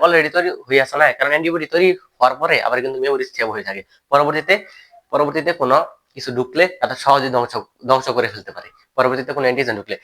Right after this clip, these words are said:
লাইক জীবাণু, ওই যে জীবাণুর একটা উদাহরণ দিলাম না, যে টিকা কেন দেওয়া হয়, বিভিন্ন রোগের মানে বিভিন্ন রোগের জীবাণু ঢুকিয়ে দেওয়া হয় আমাদের শরীরে, ঠিক তেমন যে নেগেটিভ,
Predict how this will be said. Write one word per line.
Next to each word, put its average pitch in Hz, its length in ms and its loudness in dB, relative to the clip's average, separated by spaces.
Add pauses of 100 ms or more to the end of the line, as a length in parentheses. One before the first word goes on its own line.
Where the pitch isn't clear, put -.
(200)
লাইক 135 240 2
জীবাণু, 135 340 2
ওই 110 100 -4
যে 123 100 -8
জীবাণুর 139 280 2
একটা - 160 -6
উদাহরণ 151 240 0
দিলাম 135 180 -2
না, 151 100 2
যে 120 140 -14
টিকা 151 240 -6
কেন 165 100 2 (120)
দেওয়া 139 180 6
হয়, 123 180 4
বিভিন্ন 127 180 -4 (120)
রোগের 139 240 -2 (460)
মানে 120 200 -2
বিভিন্ন 131 280 0
রোগের 131 200 -2 (100)
জীবাণু 131 220 2 (180)
ঢুকিয়ে 123 240 -6
দেওয়া 123 140 4
হয় 120 120 2
আমাদের 120 220 -2
শরীরে, 131 260 0 (280)
ঠিক 123 160 -20
তেমন 123 200 4 (240)
যে 131 60 0 (100)
নেগেটিভ, 147 300 0